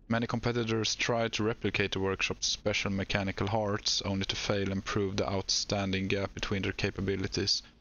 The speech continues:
The monopoly on the special power stone Ergo and the skills to optimize its efficiency, efficiency,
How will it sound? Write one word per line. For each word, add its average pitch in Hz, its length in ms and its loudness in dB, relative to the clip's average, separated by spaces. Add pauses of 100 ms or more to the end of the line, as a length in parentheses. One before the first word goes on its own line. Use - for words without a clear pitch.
(500)
The 95 80 2
monopoly 98 600 0
on 92 160 0
the 95 80 2
special - 460 -2
power 95 420 0
stone 92 500 0
Ergo 107 640 0
and 101 180 -2
the 98 60 0
skills - 460 0
to 101 80 0
optimize 98 500 -2
its - 140 0
efficiency, 101 720 -2 (120)
efficiency, 107 720 0